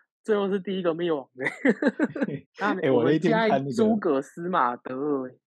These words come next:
Speaker 2: 我那天看苏建文上野球干预杯。
Speaker 1: 嗯。
Speaker 2: 他讲到拉米狗那次冠军赛，红中不是跳篮出来。
Speaker 1: 对啊，对啊，对啊。
Speaker 2: 然后挡在他跟明星中间，他不是一直喊，
Speaker 1: 嗯。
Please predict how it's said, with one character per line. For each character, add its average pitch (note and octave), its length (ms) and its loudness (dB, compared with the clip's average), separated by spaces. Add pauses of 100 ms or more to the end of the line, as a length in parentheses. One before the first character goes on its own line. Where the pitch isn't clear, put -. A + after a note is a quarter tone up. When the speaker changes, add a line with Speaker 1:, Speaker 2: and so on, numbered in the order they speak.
Speaker 2:
我 A2+ 160 0
那 C#3+ 60 4
天 D3+ 200 0
看 D#3 220 0
苏 D3 240 0
建 C#3+ 260 6
文 F#2+ 180 -2
上 A#2 280 -4
野 F#2+ 160 -4
球 F#2+ 200 -12
干 G#2 260 -2
预 G2 120 0
杯。 A#2+ 320 -10 (360)
Speaker 1:
嗯。 C#3+ 240 -4 (840)
Speaker 2:
他 B2 140 2
讲 G#2 280 2
到 G#2+ 520 2
拉 A#2 140 -2
米 B2 160 0
狗 B2 160 2
那 B2 100 2
次 - 140 -6
冠 A2+ 180 -2
军 A2 220 -4
赛， A2 200 -6
红 G#2 180 -8
中 G#2+ 220 -4
不 G2+ 60 -6
是 G2+ 320 -6 (400)
跳 A#2+ 240 2
篮 A2 240 -4
出 - 220 -14
来。 A2 160 -8 (100)
Speaker 1:
对 C#3 100 4
啊， C#3 100 6
对 D3+ 200 0
啊， - 0 -
对 F3+ 200 -8
啊。 - 40 -16 (220)
Speaker 2:
然 A2+ 120 -2
后 B2 60 2
挡 A2+ 240 0
在 A#2 160 2
他 A2+ 120 0
跟 A2 340 -2 (180)
明 A2 260 -2
星 A2+ 220 -2
中 G#2 260 -4
间， G2 260 -6 (140)
他 A#2 80 -6
不 G#2 80 -6
是 A2 120 -2
一 A2 120 -2
直 G2+ 300 -6 (100)
喊， C#3+ 220 -4
Speaker 1:
嗯。 C#3 120 -16